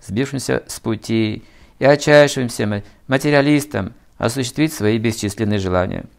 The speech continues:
Поэтому приносим поклоны Тебе, о Господь, присутствующий в образе вечного времени. О Всевышний, Ты властелин всех миров.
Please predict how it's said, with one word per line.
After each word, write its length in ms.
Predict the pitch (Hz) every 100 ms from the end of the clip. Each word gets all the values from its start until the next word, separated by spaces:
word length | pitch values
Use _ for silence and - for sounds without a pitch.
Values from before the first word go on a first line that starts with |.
| _ _ _ _ _ _ _ _ _ _ _ 220 233 _ - _ _ _ _ _ - -
Поэтому 520 | 127 131 127 127 120 -
приносим 680 | - 117 110 123 127 139 135
поклоны 440 | 117 110 104 98
Тебе, 380 | 98 104 98 113
о 60 | 101
Господь, 580 | 95 - 104 104 101 - _ _ _ -
присутствующий 720 | 139 - 151 139 131 113 117
в 20 |
образе 380 | 120 120 104 104
вечного 400 | 98 104 110 101
времени. 600 | 95 98 98 90 90 - - - _ _ _
О 140 | 107 110
Всевышний, 560 | - 113 113 110 90
Ты 300 | - 139 165
властелин 560 | 143 127 - 131 135 120
всех 460 | - 107 117 - - _ _ 98
миров. 480 | 104 101 98 -